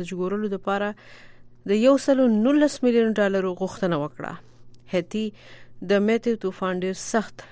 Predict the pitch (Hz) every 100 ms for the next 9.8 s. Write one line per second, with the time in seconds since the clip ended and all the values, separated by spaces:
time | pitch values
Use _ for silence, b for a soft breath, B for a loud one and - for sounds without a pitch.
0 | b b b - - 175 156 - 165 117
1 | - - - - - - - - - b
2 | b b b b b b b b - 214
3 | 226 254 269 294 330 294 254 254 262 220
4 | 214 233 240 208 202 214 220 202 220 -
5 | 220 - - 240 226 214 - 214 214 185
6 | 190 - - - - 180 185 196 196 185
7 | 185 - 214 220 - 233 226 - - 185
8 | 202 196 175 175 180 - 185 - 269 277
9 | 277 294 320 320 B B B 185